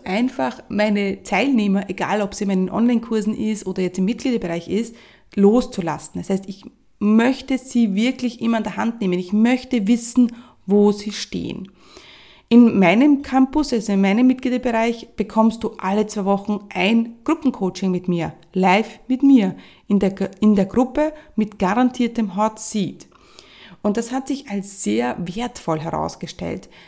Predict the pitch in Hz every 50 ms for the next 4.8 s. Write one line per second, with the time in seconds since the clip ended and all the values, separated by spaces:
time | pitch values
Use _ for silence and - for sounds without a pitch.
0 | _ _ _ - 190 190 190 190 190 190 - 214 214 214 - - - - 196 247
1 | - - - 240 208 - 185 202 208 - 226 220 - - - - 214 233 233 233
2 | 233 - - - - 220 226 240 240 233 240 240 247 247 247 247 247 - - -
3 | - _ _ - 196 - - - 190 190 202 240 254 247 - - - - _ _
4 | - 175 170 196 240 285 311 311 311 - - 269 269 269 - -